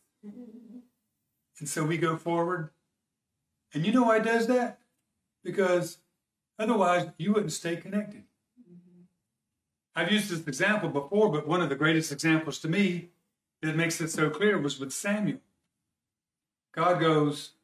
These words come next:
Speaker 1: "Samuel, uh, one of Jesse's boys is gonna be the next king. I want you to go anoint him."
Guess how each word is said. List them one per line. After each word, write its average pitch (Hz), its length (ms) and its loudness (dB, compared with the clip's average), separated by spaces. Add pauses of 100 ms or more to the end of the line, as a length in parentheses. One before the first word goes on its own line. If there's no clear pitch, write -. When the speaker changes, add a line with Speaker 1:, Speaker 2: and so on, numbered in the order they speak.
(880)
Speaker 1:
"Samuel, 208 500 0 (1200)
uh, 151 320 0
one 220 240 0
of 202 80 0
Jesse's 214 480 0
boys 143 580 0 (100)
is - 80 -20
gonna 190 220 -4
be 190 60 -2
the 170 100 -6
next 185 280 0
king. 196 300 0
I 135 40 -2
want 160 200 0
you 175 60 0
to 160 100 2
go 165 200 2
anoint 165 380 2
him." - 60 -20